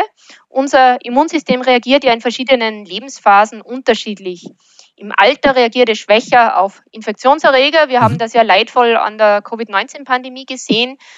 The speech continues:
Speaker 1: Aber auch Krebs oder Autoimmunerkrankungen werden dafür im steigenden Alter häufiger, weil unser Immunsystem nicht mehr so gut zwischen, äh, selbst und fremd unterscheiden kann.
Speaker 2: Mhm.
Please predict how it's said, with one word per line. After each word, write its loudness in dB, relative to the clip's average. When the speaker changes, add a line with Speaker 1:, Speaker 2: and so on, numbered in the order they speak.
Speaker 1:
Aber 4
auch -2
Krebs -6
oder 4
Autoimmunerkrankungen -2
werden 2
dafür 0
im -6
steigenden -2
Alter -2
häufiger, 2
weil 2
unser -2
Immunsystem -6
nicht -16
mehr -2
so -8
gut -6
zwischen, -8
äh, -4
selbst -4
und -8
fremd -2
unterscheiden -4
kann. -18
Speaker 2:
Mhm. -6